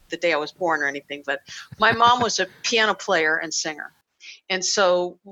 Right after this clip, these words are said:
when I was really young, around four years old, she started teaching me the piano. And, uh, about that same time, the Beatles landed in the United States of America. And I said,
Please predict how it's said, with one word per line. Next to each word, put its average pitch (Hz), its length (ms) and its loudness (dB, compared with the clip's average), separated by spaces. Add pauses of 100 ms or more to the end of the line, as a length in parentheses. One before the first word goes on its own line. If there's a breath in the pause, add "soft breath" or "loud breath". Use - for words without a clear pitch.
(140)
when 214 160 0
I 202 80 6
was 196 180 0
really 233 320 0
young, 180 400 0 (160)
around 170 320 -2
four 185 220 -2
years 180 220 2
old, 170 160 -4
she - 120 -6
started 165 300 0
teaching 175 280 -4
me 165 100 -6
the 151 100 -12
piano. - 520 -6 (440 loud breath)
And, 170 340 0
uh, 165 240 2
about 262 220 4
that 277 140 2
same 262 160 0
time, 233 240 2
the 185 80 -2
Beatles 190 400 -4
landed 160 280 -2
in 151 160 -6
the 147 120 -8
United 147 360 -6
States - 380 -4
of 147 80 -12
America. 143 540 -4 (100)
And 165 220 -4
I 170 180 2
said, 160 360 0